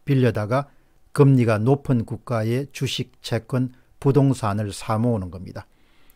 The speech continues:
이렇게 해서 급속히 달러 부채가 늘어나게 되는데 중국 부동산 업체의 총 달러 부채가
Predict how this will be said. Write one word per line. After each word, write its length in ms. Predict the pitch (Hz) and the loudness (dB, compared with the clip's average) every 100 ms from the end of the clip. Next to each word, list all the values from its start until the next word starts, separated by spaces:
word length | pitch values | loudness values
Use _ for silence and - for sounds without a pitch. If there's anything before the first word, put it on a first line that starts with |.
| - | -4
이렇게 540 | 180 165 180 - - 123 | 4 6 6 4 0 4
해서 420 | 143 - 139 85 _ - _ _ - | 4 2 -2 -4 _ -20 _ _ 2
급속히 1000 | 147 170 - - 202 - - 202 208 196 _ _ | 4 4 0 -2 -2 -4 -6 -4 -4 -6 _ _
달러 400 | - 143 156 135 | 0 2 4 2
부채가 640 | 110 104 - - 101 104 98 | -2 -8 -8 -6 -2 -2 -2
늘어나게 400 | 110 110 95 90 | -2 -2 -6 -8
되는데 500 | 92 92 98 87 - _ _ _ _ | -8 -8 -8 -10 -12 _ _ _ _
중국 420 | 156 156 135 - | 0 0 0 -2
부동산 500 | 160 170 170 156 131 | 0 2 2 2 0
업체의 560 | 131 - - 123 113 107 | -2 -10 -6 -4 -4 -6
총 300 | - 139 160 | -4 -2 -2
달러 400 | - 139 143 123 | 0 0 2 0
부채가 520 | 98 101 - 104 113 | -6 -12 -10 -4 -4